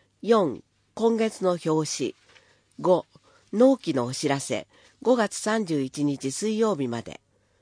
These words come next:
六、人口と世帯数。七、市民相談案内。八、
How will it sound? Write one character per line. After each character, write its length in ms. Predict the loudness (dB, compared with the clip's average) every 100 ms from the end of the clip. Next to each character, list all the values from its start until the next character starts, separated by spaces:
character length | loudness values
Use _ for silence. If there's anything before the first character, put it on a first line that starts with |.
| _ _ _ _ -4
六、 460 | -2 0 0 0 -2 _ _ _
人 260 | -6 -2 -2
口 220 | 0 0
と 120 | 0
世 180 | -4 -4 -2
帯 180 | -2
数。 380 | -4 -6 -8 -10 -18 _ _ _ _ _
七、 360 | -4 -2 -2 -4 _ _ _ _ _ -20 _ _
市 220 | -6 -2
民 180 | 0 -2
相 260 | 0 0
談 280 | 0 -2 -2
案 200 | -2 -2
内。 240 | -4 -8 -14 _ _ _ _ _ _
八、 440 | -12 -12 -4 -4